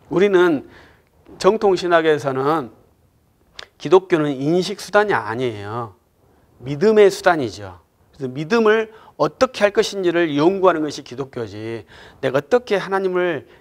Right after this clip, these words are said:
이해할 것인지 인식의 대상으로, 어, 신학을 추구하지는 않습니다. 믿음의 목표를 가지고 신학을 추구하죠.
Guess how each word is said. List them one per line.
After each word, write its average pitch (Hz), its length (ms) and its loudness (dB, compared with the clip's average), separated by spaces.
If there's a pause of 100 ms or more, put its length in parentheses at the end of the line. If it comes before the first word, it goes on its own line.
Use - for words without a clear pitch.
(140)
이해할 208 520 0
것인지 113 640 -6
인식의 208 640 0
대상으로, 160 760 0 (500)
어, 107 500 -6 (320)
신학을 165 440 -6
추구하지는 170 540 -8
않습니다. 101 560 -16 (480)
믿음의 185 400 4
목표를 156 480 -4
가지고 151 600 -4 (340)
신학을 160 380 -8
추구하죠. 110 600 -12